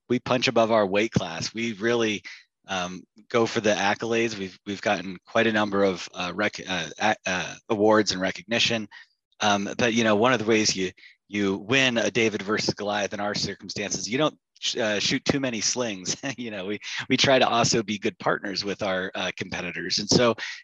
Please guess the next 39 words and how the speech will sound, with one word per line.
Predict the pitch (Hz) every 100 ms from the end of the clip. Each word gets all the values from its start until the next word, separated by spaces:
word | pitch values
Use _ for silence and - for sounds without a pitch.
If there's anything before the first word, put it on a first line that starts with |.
| _
you | 127
know, | 123
we | 135
find | 135 160 185
that | 165 104
balance | 117 120 117 -
of | 101
understanding | 107 107 - 107 101 95
what | 101 -
we | 110
do | 98 107 139
and | 107
what | 101
we | 104 104
do | 101
very | 95 101 92
well. | 87 90 131 170 - - _ -
And | 110 113 101
we, | 117 120 117 -
uh, | 101 95 92 - _
we | - 120
make | 123 120 -
no | 107
qualms | - 127 151 123
about | 98 92 -
competing | 98 - 151 131 101
very | 98 95 87
well, | 98 95 95
but | 104
we | 104 131
also | 156 180 151 117
find | - 120 117 107
out | 107 107 - - - _
where | - 147
the | 147 123
places | - 120 - 117
that | 101
we, | 90 107 107 107
um, | 95 95 87 87